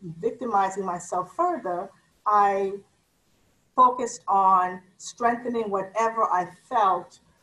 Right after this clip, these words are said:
resulted in whatever reaction that I received that I did not want to receive. So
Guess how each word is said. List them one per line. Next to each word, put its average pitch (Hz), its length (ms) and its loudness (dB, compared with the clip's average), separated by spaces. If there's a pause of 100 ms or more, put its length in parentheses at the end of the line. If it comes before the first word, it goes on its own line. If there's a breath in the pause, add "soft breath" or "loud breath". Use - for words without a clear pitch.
(140)
resulted 202 760 -2
in 196 200 -8
whatever 190 760 -4 (340)
reaction 185 1040 -2
that 170 140 -6
I 180 100 0
received 180 480 -8
that 175 140 -6
I 170 80 -6
did 175 240 -6
not 170 240 -2
want 170 240 -8
to 175 100 -6
receive. 202 300 -8
So 190 240 -6